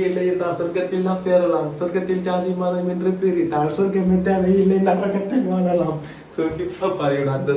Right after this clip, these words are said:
சாங் தான் எனக்கு பேக்ரவுண்ட்ல உடனே ப்ளே ஆச்சு. அந்த அளவுக்கு லவ், லவ்ஸ். So அப்பா அம்மா செத்துட்டாங்களா, திருப்பி கூட பார்த்தா வச்சுங்களேன்,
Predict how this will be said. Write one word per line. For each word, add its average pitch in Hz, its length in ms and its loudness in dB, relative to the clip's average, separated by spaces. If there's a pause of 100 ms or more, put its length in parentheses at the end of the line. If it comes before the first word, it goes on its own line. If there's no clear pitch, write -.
சாங் 156 260 0
தான் 180 120 6
எனக்கு 143 260 -2
பேக்ரவுண்ட்ல 151 420 0 (140)
உடனே 208 400 0
ப்ளே 147 120 -2 (120)
ஆச்சு. 127 240 -6 (420)
அந்த 202 240 0
அளவுக்கு 202 380 2 (640)
லவ், 143 180 0 (380)
லவ்ஸ். 151 280 0 (640)
So 190 100 2 (760)
அப்பா 170 180 -4
அம்மா 180 160 0
செத்துட்டாங்களா, 170 480 -2 (220)
திருப்பி 214 240 2
கூட 202 180 2
பார்த்தா 170 240 -2
வச்சுங்களேன், 139 420 -2